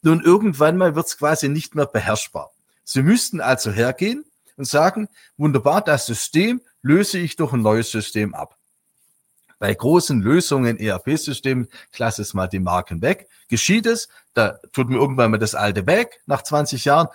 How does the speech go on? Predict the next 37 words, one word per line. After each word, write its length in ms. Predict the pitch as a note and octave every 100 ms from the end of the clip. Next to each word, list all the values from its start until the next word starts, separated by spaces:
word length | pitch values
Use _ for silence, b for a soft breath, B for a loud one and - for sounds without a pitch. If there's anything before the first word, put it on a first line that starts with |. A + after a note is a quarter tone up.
| B
und 200 | C3 B2
holt 220 | D3+ E3+
sich 280 | - D#3 -
ein 140 | A2+ A2
neues 340 | C#3 F3+ -
und 120 | C3
fängt 280 | - C3+ -
noch 200 | B2 -
mal 160 | A2 G2
frisch 320 | D3 E3 A#2
an. 260 | B2+ F3 - b b b
Manchmal 320 | A#2 B2+ B2+ A#2+
mit 120 | A2
Erfolg, 460 | G#2+ - C3+ C#3+
manchmal 320 | A#2 B2+ B2 A#2
macht 220 | A2+ -
man 140 | A2
den 160 | A2 G#2+
alten 360 | - G#2 G2+
Klatsch 260 | F#2 A2 -
gleich 240 | A2 G2+
wieder 180 | C3 C#3
rein, 240 | B2 B2 A#2+ B B -
dann, 160 | A2
dann, 160 | G#2 G2+
dann 140 | G2+
funktioniert's 500 | - G2+ - G2+ G2
auch 140 | - F2+
nicht. 160 | D#2
Aber 200 | - A2
egal. 280 | C3 G2+ - _ _ _ _ _ -
Also 340 | C#3+ F3+ A#2 - _
These, 440 | E3 G3 A3 A#3+ - _ _ _ _ _ _ _ _
irgendwann 500 | E3+ G3+ F3 D#3+ D#3
werden 240 | D#3 D3 C#3+
Systeme 480 | C3+ - C3 C3
komplex. 640 | B2+ C3 G#2+ F#2 - -